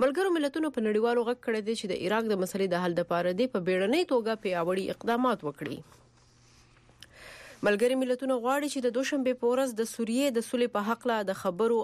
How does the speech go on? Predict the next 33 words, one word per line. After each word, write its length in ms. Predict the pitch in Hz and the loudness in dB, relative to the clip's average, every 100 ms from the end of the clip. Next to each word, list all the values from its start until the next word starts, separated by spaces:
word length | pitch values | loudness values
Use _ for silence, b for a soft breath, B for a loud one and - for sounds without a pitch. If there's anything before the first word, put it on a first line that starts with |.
| - | -2
اترو 340 | 180 214 220 214 196 | -4 -4 -2 0 0
نوی 260 | 202 196 190 | 2 0 0
پړاو 340 | 180 175 175 170 | 0 2 0 0
شروع 260 | 175 175 175 | -2 -2 -2
کړي. 180 | - 147 147 B B B | -2 -4 -4 B B B
په 80 | 180 180 | 0 2
داسې 200 | 190 202 196 | 0 -4 -2
حال 240 | 208 220 | -2 0
کې 140 | 254 269 262 B B B B | -2 -2 -4 B B B B
چې 60 | 269 | 0
د 140 | 285 269 | 2 2
خبرو 260 | 294 330 302 | 0 2 2
اترو 280 | 311 302 254 | 0 0 -2
د 140 | 247 | 0
پیلېدو 400 | 220 220 240 254 | 0 2 2 0
لپاره 400 | 247 247 254 247 _ b b b b 226 | 0 0 0 -4 _ b b b b 0
یو 80 | 247 | 0
څو 220 | - 359 311 | 0 0 2
ورځې 240 | 262 226 226 | 2 2 -2
وخت 180 | 226 - | -2 0
پاتې 260 | 254 269 277 | 0 0 -2
دی، 240 | 285 269 _ _ _ _ _ _ _ - | -2 -4 _ _ _ _ _ _ _ -2
خو 100 | 240 233 | 0 2
تر 120 | 269 269 | 0 -2
اوسه 220 | 359 330 | -4 -6
پورې 240 | - 240 233 | -2 -2 -2
په 80 | 208 | -2
دې 80 | 233 | 0
باندې 240 | 226 214 202 | 0 0 2
موافقه 460 | 180 185 202 - | 2 0 -4 -4
نه 140 | 202 233 | 0 2
ده 80 | 233 | 0
شوې 200 | - 202 | 0 -2